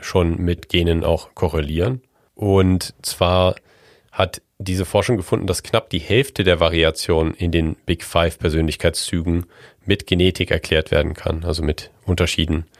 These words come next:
zwischen verschiedenen Genausprägungen. Und das finde ich schon ziemlich interessant. Also das ist dann natürlich ein starkes Resultat,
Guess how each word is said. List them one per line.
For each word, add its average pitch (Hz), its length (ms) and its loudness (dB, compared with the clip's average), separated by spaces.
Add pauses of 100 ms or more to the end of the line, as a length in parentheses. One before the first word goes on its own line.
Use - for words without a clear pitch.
(180)
zwischen - 320 -4
verschiedenen 78 720 0
Genausprägungen. 78 960 0 (840)
Und 82 140 -2
das 85 140 0
finde 95 160 2
ich - 80 0
schon 92 160 0
ziemlich - 420 -2
interessant. 78 640 -2
Also 78 160 -2
das - 280 -2 (380)
ist - 140 -4
dann 87 80 2
natürlich 85 380 0
ein 82 500 -2 (400)
starkes - 480 -2
Resultat, 78 720 0